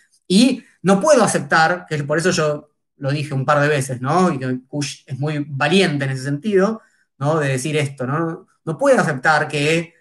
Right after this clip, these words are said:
lo, lo que dicen justamente los conservadores liberales, "Bueno, sí, esos trabajadores son de segunda,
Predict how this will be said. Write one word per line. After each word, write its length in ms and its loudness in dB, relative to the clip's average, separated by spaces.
lo, 240 -6
lo 140 -4
que 140 -2
dicen 440 2
justamente 880 -2
los 120 -2
conservadores 580 -2
liberales, 460 -2
"Bueno, 340 -2
sí, 240 -2
esos 200 -8
trabajadores 480 -2
son 120 -6
de 80 -6
segunda, 960 0